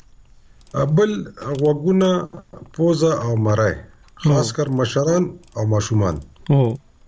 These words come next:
Speaker 1: دا مفلر چې موږ ورته وایو، ګلوبند.
Speaker 2: هو.
Speaker 1: د دې استعمال چې دی، دا ډېر لازم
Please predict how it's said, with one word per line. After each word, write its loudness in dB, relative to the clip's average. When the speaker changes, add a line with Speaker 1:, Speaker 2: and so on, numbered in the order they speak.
Speaker 1:
دا 0
مفلر 0
چې -4
موږ 2
ورته -2
وایو، 2
ګلوبند. 2
Speaker 2:
هو. 2
Speaker 1:
د 0
دې 4
استعمال 0
چې -6
دی، 2
دا 2
ډېر 0
لازم -2